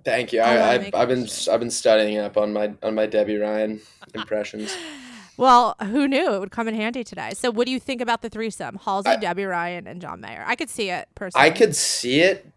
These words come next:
Speaker 1: but, like, it's, like, such a bizarre trio. Like, John, I feel like John Mayer is above that,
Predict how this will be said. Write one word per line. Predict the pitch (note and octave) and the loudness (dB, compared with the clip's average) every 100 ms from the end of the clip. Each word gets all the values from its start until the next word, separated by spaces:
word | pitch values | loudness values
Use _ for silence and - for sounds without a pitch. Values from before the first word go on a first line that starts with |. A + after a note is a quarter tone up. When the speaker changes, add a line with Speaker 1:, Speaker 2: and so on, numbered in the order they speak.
| _ - | _ 2
Speaker 1:
but, | B2+ | 4
like, | B2 A2+ A2 - - _ _ _ _ _ _ _ _ _ _ _ _ _ _ | 4 2 2 -6 -20 _ _ _ _ _ _ _ _ _ _ _ _ _ _
it's, | B2 C#3+ - | 0 2 4
like, | C3 - | 2 2
such | - C3+ - | 4 4 6
a | C#3 | 2
bizarre | C3 B2 A2 A2+ G#2+ G#2 G#2 G2+ G2+ - _ _ | 0 0 0 4 4 6 2 0 -4 -10 _ _
trio. | - - F#2 F2+ C2+ - - _ | -12 -6 -6 -6 -10 -12 -16 _
Like, | A#2+ A#2+ - | 0 0 -2
John, | - B2+ B2+ C3+ C3+ B2 | 2 4 6 4 2 2
I | |
feel | B2+ D#3 | 4 6
like | D#3+ C#3 | 6 6
John | C#3 B2 A#2+ A#2 | 6 6 6 4
Mayer | A2+ A2 | 6 6
is | G#2+ | 4
above | A2 G#2 F#2+ F2+ - | -4 -8 -10 -12 -12
that, | F2+ E2+ - | -12 -12 -14